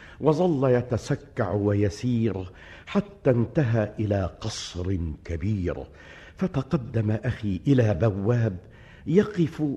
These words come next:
إلى جوار الباب، فرق له قلب البواب وقال له: "ادخل واشكل الأمير،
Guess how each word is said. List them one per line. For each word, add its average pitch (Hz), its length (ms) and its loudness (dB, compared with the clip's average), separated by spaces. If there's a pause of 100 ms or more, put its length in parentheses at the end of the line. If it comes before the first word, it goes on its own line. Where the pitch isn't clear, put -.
(260)
إلى 131 240 4
جوار 90 440 0
الباب، 78 520 -2 (420)
فرق - 640 -4
له 127 460 0
قلب 107 380 2
البواب 98 840 0 (320)
وقال 143 580 2
له: 120 340 -2 (480)
"ادخل 127 560 -2 (480)
واشكل 143 600 2
الأمير، 135 760 2